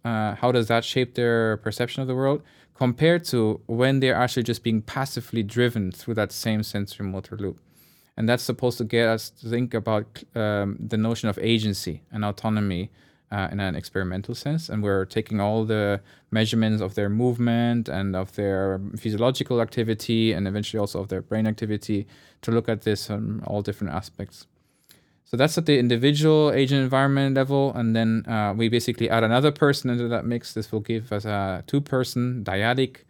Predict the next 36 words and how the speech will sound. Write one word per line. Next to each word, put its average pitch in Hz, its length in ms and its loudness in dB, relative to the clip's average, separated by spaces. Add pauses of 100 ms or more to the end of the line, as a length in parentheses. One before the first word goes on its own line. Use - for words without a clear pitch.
(200)
social 156 400 2
interaction. 139 640 0 (420)
And 110 180 0
then 123 140 4
we 127 80 2
can 120 160 0
also 123 320 2
ask 113 340 -2
about, 104 400 0 (320)
um, 101 200 -2
how 135 280 0
does 123 380 0
a 110 60 -6
real-time 131 800 0
social 143 340 -2
interaction 123 460 -4
of 107 140 -4
the 110 60 -4
kind 120 260 -2
that 110 80 -2
we're 110 80 0
doing 117 260 0
right 101 220 0
now, 110 260 -2
of 107 140 -10
talking 110 240 -4
with 120 100 -4
each 117 140 -4
other, 117 160 -2
for 117 140 -4
example, 117 560 0 (480)
how 135 80 2
does 147 160 2
that, 123 220 0
uh, 107 340 0
change, 135 600 0